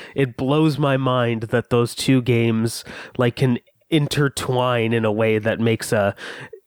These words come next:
like, a cohesive experience.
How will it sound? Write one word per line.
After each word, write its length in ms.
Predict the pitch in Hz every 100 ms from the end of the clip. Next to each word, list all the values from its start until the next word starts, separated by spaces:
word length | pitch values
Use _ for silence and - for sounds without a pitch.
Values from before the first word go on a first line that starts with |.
| -
like, 220 | 123 113
a 360 | 104 101 98 95 _ _
cohesive 640 | - 143 123 139 135 143 120
experience. 880 | - - 131 123 110 98 101 -